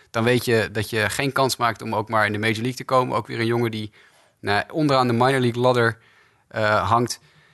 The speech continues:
Met een, met een zeventig mijl per uur slider raakte die een Tigers slagman. Nou ja, goed. I-, alles en iedereen werd eruit gestuurd. Managers, spelers, noem het maar op. Dus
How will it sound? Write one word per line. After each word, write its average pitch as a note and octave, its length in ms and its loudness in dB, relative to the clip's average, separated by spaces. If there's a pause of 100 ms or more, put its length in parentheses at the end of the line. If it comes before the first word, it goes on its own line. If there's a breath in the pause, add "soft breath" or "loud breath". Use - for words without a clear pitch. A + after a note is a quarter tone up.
(260 soft breath)
Met A2+ 180 -4
een, A2+ 200 -2
met A2+ 200 -2
een A2 220 -4
zeventig C3+ 440 0
mijl B2 200 4
per A#2+ 160 -4
uur A#2+ 180 4
slider A#2 680 2
raakte A2+ 320 0
die G#2+ 160 -2
een G#2 80 -2
Tigers G#2+ 380 0
slagman. G2+ 420 0
Nou F#2+ 160 0
ja, F#2 140 2
goed. - 280 -10
I-, D3 220 -12
alles F3+ 220 4
en D3 60 0
iedereen D3+ 240 2
werd C3+ 120 2
eruit B2+ 180 2
gestuurd. A#2+ 340 0
Managers, B2+ 560 2
spelers, A#2+ 540 0
noem B2 100 -2
het A2+ 120 0
maar G#2+ 100 -4
op. A2 160 0
Dus G#2 180 -10